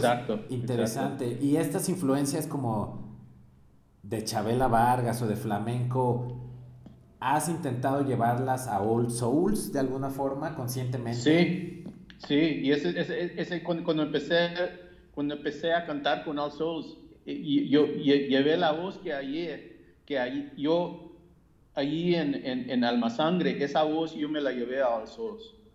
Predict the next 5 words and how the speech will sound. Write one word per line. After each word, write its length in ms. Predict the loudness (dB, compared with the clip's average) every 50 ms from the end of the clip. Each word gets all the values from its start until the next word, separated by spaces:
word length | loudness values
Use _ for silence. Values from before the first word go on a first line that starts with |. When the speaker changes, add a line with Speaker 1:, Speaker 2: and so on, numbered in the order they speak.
| _ _ _ _ -20 -20 _ -20 -18 -14 -12 -10 -8 -6 -6
Speaker 2:
Ah. 1120 | -6 -6 -6 -6 -6 -6 -6 -6 -6 -6 -6 -6 -8 -8 -8 -8 -10 -10 -12 -12 -14 -16 -18 -20 -20 -18 -2
Speaker 1:
Pero, 240 | 2 4 4 4 4 2
y 180 | 2 2 4 4
esa 260 | 4 4 4 4 2
voz, 500 | 2 2 0 -2 -4 -6 -10 -12 -16 -18